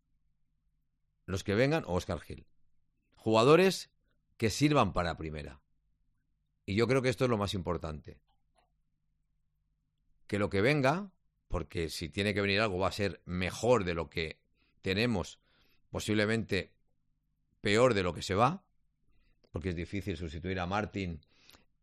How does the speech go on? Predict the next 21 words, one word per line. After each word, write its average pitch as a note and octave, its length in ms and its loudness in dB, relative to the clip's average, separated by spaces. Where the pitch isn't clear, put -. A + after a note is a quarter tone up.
y F2+ 120 0
a F2+ 60 4
Montes, A2 600 0
pero B2 440 4
será A2 340 2
mejor B2 300 4
de B2+ 80 4
lo A2 120 2
que - 280 -4
nos F#2 200 -4
queda. E2+ 340 -2
Es F2+ 140 -4
decir, F#2 180 -2
estamos F2+ 320 -4
hablando B2+ 320 0
de G#2+ 160 -2
que F2 340 -10
un G2+ 220 0
ocho C#3 500 2
no F#2+ 140 -2
tenemos. E2 560 -6